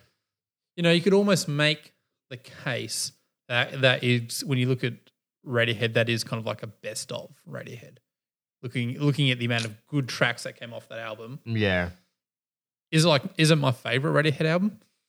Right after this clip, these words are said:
Speaker 1: Mm, on any given day, maybe, but
Speaker 2: Mm.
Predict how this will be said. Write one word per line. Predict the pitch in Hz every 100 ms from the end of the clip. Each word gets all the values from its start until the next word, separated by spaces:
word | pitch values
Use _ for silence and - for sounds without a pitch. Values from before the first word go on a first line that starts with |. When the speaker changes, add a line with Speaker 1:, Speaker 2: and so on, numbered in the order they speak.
| _ _ _ _ _ _ _ _ _ _ _ -
Speaker 1:
Mm, | 160 185 190 196 196 196 196 196 175 - - - - 190
on | 190
any | 165 170
given | 160 151
day, | 135 156
maybe, | 165 123 120 139 196 190
but | - 113 110
Speaker 2:
Mm. | 95 90